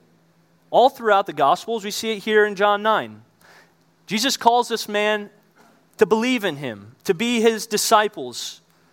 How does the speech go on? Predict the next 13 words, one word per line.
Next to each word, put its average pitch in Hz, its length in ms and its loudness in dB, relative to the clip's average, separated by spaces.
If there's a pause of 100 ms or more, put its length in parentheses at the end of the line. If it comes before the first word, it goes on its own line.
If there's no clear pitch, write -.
(580)
And 175 100 -4
it's 196 160 -4
not 240 240 4
to 285 80 -8
say 240 320 2
that 220 320 2 (600)
we 151 140 -2
aren't 165 240 4
to 240 60 -4
care 233 300 2
for 233 140 -12
physical 202 420 -2
needs, 117 640 -10